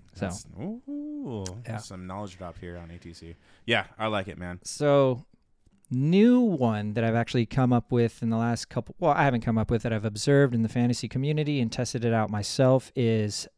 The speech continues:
Speaker 1: fading out those running backs or going zero running back strat.
Speaker 2: I just
Speaker 1: So.
Speaker 2: touched on it, dude.
Speaker 1: Did you?
Speaker 2: Yeah, with, with the wide receiver.
Speaker 1: I was too busy drinking beer to pay
Speaker 2: But no,
Speaker 1: attention
Speaker 2: yeah,
Speaker 1: to it.
Speaker 2: a hundred percent agree. And I think out of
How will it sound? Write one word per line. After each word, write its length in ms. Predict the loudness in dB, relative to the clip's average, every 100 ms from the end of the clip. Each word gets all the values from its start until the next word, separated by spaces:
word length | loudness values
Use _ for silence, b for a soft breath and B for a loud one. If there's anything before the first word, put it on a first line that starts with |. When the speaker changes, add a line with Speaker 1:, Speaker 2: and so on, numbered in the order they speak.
| _ _ _ _
Speaker 1:
fading 520 | _ -4 0 0 0 -4
out 300 | -2 -2 -2
those 260 | -2 -2 -2
running 380 | -4 -2 0 -2
backs 340 | -4 -6 -10 -6
or 180 | -6
going 360 | -2 -2 0 -2
zero 460 | -4 -4 0 0 0
running 340 | -2 -2 0
back 220 | -2 -4
strat. 480 | -6 -8 -6 -6 -8 -12 -16
Speaker 2:
I 80 | -14
just 220 | -14 -10
Speaker 1:
So. 100 | -8
Speaker 2:
touched 140 | -8
on 140 | -10 -10
it, 120 | -12
dude. 160 | -12 -12 _ -2
Speaker 1:
Did 160 | 0
you? 100 | 0 -8 _
Speaker 2:
Yeah, 200 | -14 -12 -12
with, 160 | -14 -12
with 140 | -10
the 120 | -6
wide 240 | -6 -4 -6
receiver. 440 | -8 -10 -12 -16 _
Speaker 1:
I 140 | -4
was 120 | -4 -2
too 160 | -2
busy 260 | 0 0 -2
drinking 360 | -4 -4 -4
beer 260 | -2 -2 -2
to 180 | -4 -8
pay 60 | -6 -2
Speaker 2:
But 160 | -2
no, 60 | 0 -2
Speaker 1:
attention 100 | -2
Speaker 2:
yeah, 60 | -2
Speaker 1:
to 80 | -2
it. 60 |
Speaker 2:
a 80 | -2
hundred 200 | -2 -2
percent 300 | -4 -6 -8
agree. 340 | -8 -6 -6 -6
And 180 | -6 -4
I 120 | -4
think 340 | -6 -8 -8 -6
out 180 | -4 -2
of 180 | -4